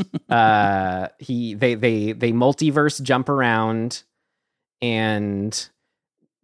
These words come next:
Speaker 2: just Doctor Stephen Strange meets another Doctor Strange,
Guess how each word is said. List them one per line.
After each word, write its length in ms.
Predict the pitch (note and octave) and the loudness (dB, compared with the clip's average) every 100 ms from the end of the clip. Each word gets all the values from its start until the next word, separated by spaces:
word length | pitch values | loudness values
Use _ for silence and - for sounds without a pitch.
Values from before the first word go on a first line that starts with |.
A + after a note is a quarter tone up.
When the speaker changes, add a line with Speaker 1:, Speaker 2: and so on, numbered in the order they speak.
| B2+ - | -16 -8
Speaker 2:
just 280 | B2 - - - | -4 -4 -6 2
Doctor 320 | B2+ - B2 | 4 4 0
Stephen 400 | - C3 B2+ C3 | 0 -2 0 0
Strange 720 | - C3+ B2 A#2+ A#2+ A#2 - - | 0 -2 -2 -2 -2 -4 -6 -6
meets 720 | A#2 A2+ B2+ - - - - | -4 -2 -2 -4 -4 -4 -6
another 680 | - A#2+ A#2+ A#2+ A#2+ A#2+ A#2 | -4 0 2 2 4 2 2
Doctor 460 | B2 A#2+ A2+ - A2 | 0 0 0 -2 -4
Strange, 880 | - - A2 G#2+ G#2 A2 - - | -4 -4 -4 -2 -4 -6 -8 -12